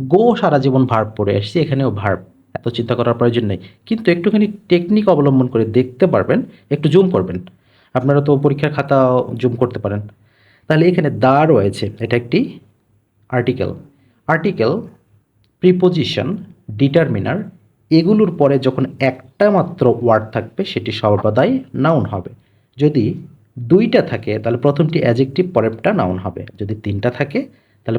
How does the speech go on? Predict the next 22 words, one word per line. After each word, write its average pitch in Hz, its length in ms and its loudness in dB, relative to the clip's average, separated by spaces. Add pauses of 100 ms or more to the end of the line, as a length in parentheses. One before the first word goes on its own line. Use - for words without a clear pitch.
প্রথমটা 135 320 0
অ্যাডভার্ব, 107 440 0 (200)
তারপরেরটা 107 520 -2
অ্যাডজেক্টিভ, 131 480 -2 (120)
তারপরেরটা 95 580 -2 (280)
নাউন, 90 260 0 (340)
এই 113 200 -2
ক্রমটা 90 320 -4 (240)
মনে 127 160 0
রাখবেন। 87 340 -8 (880)
I 175 180 2 (160)
wish 131 320 4 (420)
dash 110 220 0 (200)
a - 20 -2 (160)
king, 107 160 -2 (240)
তাহলে 120 180 -4 (120)
এখানে 147 260 -2 (320)
I 101 40 0 (240)
wish, 113 280 -4 (340)
I - 20 0 (300)
wire 135 380 4 (240)
a - 20 2